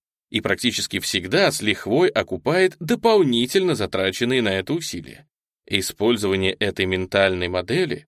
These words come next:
позволит вам существенно улучшить процесс принятия решений, и никакие релевантные факторы не останутся незамеченными вами. Для того, чтобы настроиться на волну мышления второго порядка,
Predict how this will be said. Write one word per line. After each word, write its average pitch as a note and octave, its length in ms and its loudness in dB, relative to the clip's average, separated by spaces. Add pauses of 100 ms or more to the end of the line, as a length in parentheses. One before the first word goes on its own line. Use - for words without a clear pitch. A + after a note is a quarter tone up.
(140)
позволит G#3 460 0
вам F3 260 -2
существенно D3+ 840 -2
улучшить B2 540 -4
процесс - 420 -2
принятия G2 500 0
решений, - 520 -6 (420)
и E3 160 2
никакие D3+ 760 0
релевантные G2+ 720 -2
факторы - 640 -6 (180)
не G2+ 160 -2
останутся F#2 600 -6
незамеченными G2 760 -4
вами. F#3+ 360 -8 (380)
Для G2 220 -2
того, G2 260 2
чтобы G#2 280 0
настроиться G2 680 0
на F#2+ 140 0
волну F#2+ 320 2
мышления G#2+ 600 2
второго E3+ 460 2
порядка, - 580 -10